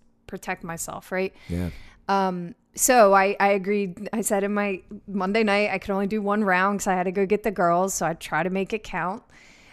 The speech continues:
Speaker 1: And then the next day I was like, "All right, I'm s-," I kinda signed myself up to four rounds, right? Because then I don't wanna go overkill and then literally can't lift my <laughs> arms, like, right now.
Speaker 2: Yeah.
Speaker 1: So,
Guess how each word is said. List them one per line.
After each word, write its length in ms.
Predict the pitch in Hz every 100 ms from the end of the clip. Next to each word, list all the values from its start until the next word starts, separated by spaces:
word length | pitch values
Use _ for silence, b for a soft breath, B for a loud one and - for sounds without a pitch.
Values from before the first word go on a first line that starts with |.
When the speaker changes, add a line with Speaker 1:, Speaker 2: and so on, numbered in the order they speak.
| _
Speaker 1:
And 200 | - 202
then 240 | 185 185
the 80 | 185
next 280 | 180 175 -
day 100 | 190
I 40 |
was 100 | 190
like, 140 | 190 180
"All 80 | 196
right, 140 | 175
I'm 140 | 170 175
s-," 180 | - -
I 100 | 202
kinda 220 | 202 196
signed 260 | 185 190 180
myself 380 | 180 - 175 -
up 200 | 160 -
to 120 | 185
four 300 | - 185 165
rounds, 600 | 170 160 160 160 - - _ _ _ -
right? 140 | 185 196
Because 180 | 196 190
then 120 | 202
I 60 |
don't 120 | 190 -
wanna 140 | 196
go 180 | 196 180
overkill 640 | 202 202 202 196 185 180
and 120 | 175 185
then 280 | 175 175 - 233
literally 400 | 196 202 196 185
can't 220 | - 185 180
lift 120 | -
my 120 | 190
<laughs> 0 |
arms, 340 | 196 220 196
like, 220 | 202 196 -
right 180 | 185
now. 260 | 214 220 180
Speaker 2:
Yeah. 40 |
Speaker 1:
So, 380 | 190 - 214 196